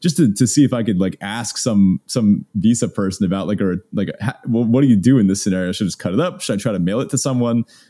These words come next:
Uh, should I take it to the store? I mean, who even knows? So, uh, I tried calling the number, and it's like, you put in your, uh, your Visa number. So I put in the Visa number of the card, and then it says, "Oh, um,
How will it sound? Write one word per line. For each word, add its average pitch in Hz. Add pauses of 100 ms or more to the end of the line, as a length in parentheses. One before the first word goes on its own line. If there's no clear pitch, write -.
(140)
Uh, 90 (380)
should -
I -
take 101
it 98
to 85
the -
store? 117
I 104
mean, 120
who 135
even 147
knows? 165 (300)
So, 131 (540)
uh, 98 (400)
I -
tried 156
calling 147
the 120
number, 113 (220)
and 135
it's 127
like, 127 (960)
you 156
put 147
in 139
your, 123
uh, 110
your 131
Visa 139
number. 76
So -
I 117
put 120
in 127
the 127
Visa 110
number 101
of 101
the 135
card, 90 (460)
and 117
then 131
it 123
says, 120
"Oh, 151
um, 101